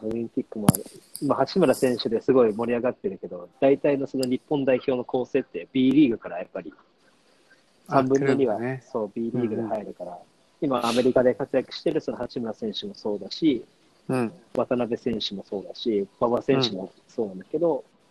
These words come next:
Speaker 2: うん。うん。
Speaker 1: やっぱりその中心となって出ないと困るのがやっぱり日本代表、あ、Bリーグの人たちだから、
Speaker 2: うん。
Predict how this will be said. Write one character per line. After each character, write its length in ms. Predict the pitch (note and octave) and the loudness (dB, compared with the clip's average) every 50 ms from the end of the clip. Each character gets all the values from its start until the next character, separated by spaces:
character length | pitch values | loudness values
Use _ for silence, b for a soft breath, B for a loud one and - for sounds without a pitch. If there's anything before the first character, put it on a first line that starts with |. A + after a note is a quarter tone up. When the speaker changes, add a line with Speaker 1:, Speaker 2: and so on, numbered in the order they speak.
| _ _ _ - | _ _ _ -6
Speaker 2:
う 60 | C3 | -6
ん。 20 | |
う 40 | B2+ | -6
ん。 160 | A#2 G#2+ - - _ _ _ _ _ _ _ - | -6 -8 -12 -18 _ _ _ _ _ _ _ -8
Speaker 1:
や 60 | C#3 | -2
っ 40 | - | 2
ぱ 100 | - B2+ | 2 2
り 60 | A#2+ | 2
そ 100 | - G#2+ | 0 -2
の 60 | G#2 | -4
中 260 | - - C3+ C3 A#2+ | 0 2 4 4 4
心 260 | - - C3 A#2+ A#2+ A#2 | 2 0 -2 -4 -2 -2
と 100 | - B2 | -2 0
な 120 | A#2+ A#2+ | 0 -2
っ 20 | - | -2
て 260 | _ - G#2+ G2 F#2 F#2+ - _ _ _ _ - - | _ -6 -8 -8 -6 -10 -16 _ _ _ _ -10 -6
出 100 | B2 A#2 | -4 -4
な 120 | A#2 A2+ | -2 -4
い 60 | G#2+ | -4
と 100 | - G#2 | -4 -6
困 240 | - - B2+ B2 B2 | -6 -2 0 2 4
る 80 | B2 B2+ | 4 2
の 100 | C3+ D3+ | 2 2
が 80 | D3 C3+ | 0 0
や 40 | A#2+ | 0
っ 40 | |
ぱ 100 | - A#2 | 0 -2
り 60 | G#2 G2+ | -4 -4
日 100 | G2+ - _ | -4 -6 _
本 140 | - G#2 F#2+ | -6 -6 -6
代 180 | F2+ E2+ F2 - - G2+ | -6 -8 -10 -8 -6 -6
表、 500 | F#2 F2+ F#2 F2+ F2+ F2 F2+ F#2 - - | -4 -4 -6 -8 -8 -10 -10 -4 0 2
あ、 280 | A2 G2+ F#2+ F#2 F#2 - | 4 4 4 2 0 0
B 200 | C3+ B2+ A#2+ A2+ | 0 0 2 2
リ 180 | A#2+ A2+ G2+ | 0 -2 -2
ー 120 | F2 - - | -4 -8 -10
グ 80 | F2 | -12
の 80 | E2+ - - | -14 -14 -10
人 160 | - A#2 G#2 | -6 -6 -6
た 60 | F#2+ | -6
ち 200 | - - F#2+ F2 | -6 -8 -10 -8
だ 80 | F2 F#2 | -8 -10
か 120 | - F#2+ | -8 -6
ら、 280 | F#2 G#2+ G#2+ F#2+ - - - - - _ _ _ _ _ - | -4 -2 -2 -2 -4 -8 -14 -20 -20 _ _ _ _ _ -10
Speaker 2:
う 80 | C#3 | -8
ん。 200 | C3+ B2 A#2 - | -8 -8 -10 -14